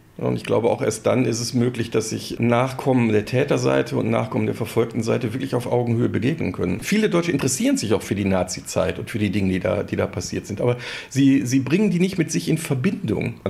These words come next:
Zwanzig zwanzig oder zwanzig einundzwanzig haben sich dreißig Prozent der Befragten familienbiografisch auf der Opferseite eingeordnet in Deutschland. Das ist, ist, ist ein Wahnsinn.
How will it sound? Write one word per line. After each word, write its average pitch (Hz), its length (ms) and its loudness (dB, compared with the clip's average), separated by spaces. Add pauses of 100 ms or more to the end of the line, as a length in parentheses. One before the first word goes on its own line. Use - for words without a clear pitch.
Zwanzig 95 360 -2
zwanzig 110 360 -2
oder 92 120 0
zwanzig 92 420 -4
einundzwanzig 107 760 -4 (400)
haben 101 100 0
sich 92 160 -6
dreißig 104 360 0
Prozent 104 380 -2
der 104 60 -2
Befragten 90 920 -4 (200)
familienbiografisch 156 1500 -2 (580)
auf 101 140 2
der 104 160 0
Opferseite 85 560 -2
eingeordnet 82 720 -4
in 92 140 -8
Deutschland. - 360 -6
Das 104 140 0
ist, 104 120 -4
ist, 104 220 -2
ist 101 220 -4
ein 82 120 -2
Wahnsinn. 104 580 -2